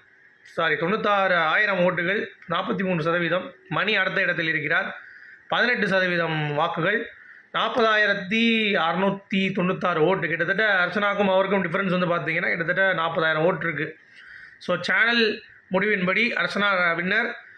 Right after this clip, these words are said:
மணி ரன்னர் அப்படிங்கிறதுக்கு வாய்ப்பு இருக்கு. But யாருனாலும் இருக்கலாங்க, தினேஷ் கூட இருக்கலாம். இந்த தினேஷ் முப்பத்தாறாயிரத்தி ஐநூத்தி எழுபத்தொன்னு தான். So, நமக்கு வந்து இதுல வச்சு கரெக்டா சொல்ல முடியாது.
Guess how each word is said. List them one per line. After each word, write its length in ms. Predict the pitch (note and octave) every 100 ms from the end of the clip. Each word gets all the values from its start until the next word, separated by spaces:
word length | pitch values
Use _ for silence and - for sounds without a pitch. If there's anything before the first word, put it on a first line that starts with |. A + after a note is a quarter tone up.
| - - - - - - -
மணி 320 | F3 F#3+ G#3+
ரன்னர் 400 | G3 F#3+ G3+ G3 -
அப்படிங்கிறதுக்கு 460 | F3 F3 F3 F#3+
வாய்ப்பு 300 | F3+ F3+ D#3
இருக்கு. 480 | E3 D#3+ G#3 A3+ - - _ _ - -
But 140 | G#3 A#3 -
யாருனாலும் 500 | F#3 F#3+ A3+ A#3 A#3+
இருக்கலாங்க, 320 | G3+ F#3+ E3+ D#3 C#3+
தினேஷ் 320 | F#3+ G#3+ G#3+
கூட 120 | G#3+
இருக்கலாம். 420 | G3 E3+ E3 - F#3
இந்த 240 | F3+ F3+
தினேஷ் 120 | G#3
முப்பத்தாறாயிரத்தி 840 | G3 E3+ G3+ G3+ F#3 F3+ F3 E3+ F3
ஐநூத்தி 240 | F3 F3+
எழுபத்தொன்னு 320 | E3 D#3+ D#3
தான். 120 | D3+
So, 120 | D3 D#3
நமக்கு 280 | D3+ D#3
வந்து 320 | F3+ E3 D#3+ F3+
இதுல 100 | F#3
வச்சு 220 | F#3 -
கரெக்டா 320 | F#3+ F#3 A3
சொல்ல 220 | G3+ F#3
முடியாது. 380 | E3 D3+ A#2+ -